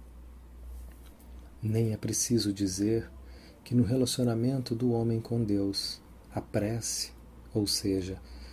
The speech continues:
sua conversa com Deus, também atravessa essas fases.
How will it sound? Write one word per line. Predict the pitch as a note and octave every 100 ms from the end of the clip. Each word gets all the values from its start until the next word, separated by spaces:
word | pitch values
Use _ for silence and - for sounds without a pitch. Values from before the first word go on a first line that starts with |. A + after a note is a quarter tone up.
| -
sua | - - A2+
conversa | G#2+ - G#2 G2 G#2+ A#2+ - -
com | G2+ G2
Deus, | F#2 F2+ F2 F2 G#2 - - - - - - - - -
também | - G#2+ G2+ G#2
atravessa | G#2 A2 G#2+ G2+ G2 - G2
essas | - - -
fases. | - F2 F2+ F2+ F2+ -